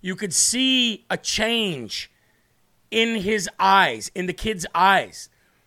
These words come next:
And Ray does such a great job of having a conversation and not talking at somebody, but talking with somebody.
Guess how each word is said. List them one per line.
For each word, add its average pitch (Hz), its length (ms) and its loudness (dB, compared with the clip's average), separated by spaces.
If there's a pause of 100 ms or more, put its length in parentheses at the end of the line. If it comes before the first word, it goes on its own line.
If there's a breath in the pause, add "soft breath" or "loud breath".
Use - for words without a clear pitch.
(240)
And 190 160 -8
Ray 247 220 4
does 208 320 2
such 226 380 -2
a 214 40 -2
great 202 420 -6
job 185 440 2
of 156 140 -8 (220 soft breath)
having 196 280 -4
a 185 60 -6
conversation 196 760 -4 (240 loud breath)
and 202 120 -6
not 240 240 -4
talking 214 500 -4 (100)
at 202 280 4
somebody, 135 640 -2 (460 soft breath)
but 175 140 -4
talking 208 600 4 (280)
with 180 540 4 (380)
somebody. 156 800 0